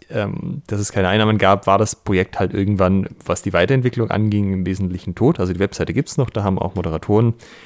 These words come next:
das Ganze noch eine ganze Weile weiter gepflegt, aber es war mir halt nicht mehr möglich, da irgendwie Zeit für aufzubringen, unter anderem deshalb, weil ich dann auch mit hema angefangen habe. Und das macht's halt ungefähr alles einfacher, <laughs> wenn man irgendwo auch Einnahmen hat, die man dann wieder investieren kann in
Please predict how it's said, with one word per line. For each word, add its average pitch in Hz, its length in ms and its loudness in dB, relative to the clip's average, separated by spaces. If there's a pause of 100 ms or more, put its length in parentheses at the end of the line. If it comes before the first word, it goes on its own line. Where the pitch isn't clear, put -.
(220)
das 92 140 -6
Ganze 104 480 -6
noch 98 140 0
eine 101 100 -2
ganze 98 240 -2
Weile 90 180 2
weiter 98 220 2
gepflegt, 113 500 -2 (280)
aber 98 140 0
es 92 100 -2
war 98 120 4
mir 107 140 2
halt 98 100 -2
nicht 104 160 -2
mehr 110 100 0
möglich, 104 280 0
da 104 100 0
irgendwie 92 260 2
Zeit 92 280 0
für - 180 -2
aufzubringen, 87 520 -4
unter 95 200 -2
anderem 87 200 0
deshalb, 92 280 -2
weil 90 140 2
ich - 80 -4
dann - 140 -6
auch - 100 -8
mit 87 160 -6
hema 87 200 2
angefangen 82 580 -4
habe. 82 300 0 (340)
Und 90 240 -6
das 87 200 -6
macht's - 340 -4
halt 87 340 -2
ungefähr 101 420 -4
alles 110 200 2
einfacher, 101 640 0 (300)
<laughs> - 320 -20
wenn 90 120 -2
man 90 120 0
irgendwo 92 580 -2 (340)
auch 101 140 -4
Einnahmen 95 480 2
hat, 95 240 -4
die 101 60 -2
man 92 140 2
dann 90 100 2
wieder 90 180 2
investieren 90 600 -2
kann 80 340 -4 (280)
in 85 320 0